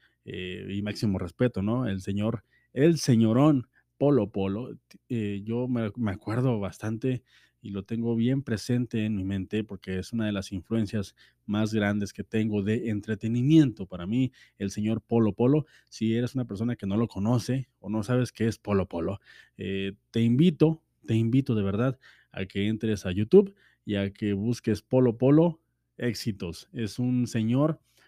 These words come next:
eh, que a lo mejor a simple vista se ve muy sin chiste, a lo mejor no es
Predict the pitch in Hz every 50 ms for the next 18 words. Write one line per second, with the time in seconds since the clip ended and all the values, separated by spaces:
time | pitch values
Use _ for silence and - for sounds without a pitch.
0 | _ _ - - 107 104 107 107 - - 120 113 113 117 117 107 127 151 151 131
1 | 156 151 147 147 143 143 135 160 131 127 117 117 123 123 131 135 135 127 - 151
2 | 147 135 - - 185 190 160 - - - 196 196 196 - _ - - _ _ -
3 | 107 107 110 110 113 101 92 123 117 123 123 127 127 127 127 127 123 - - -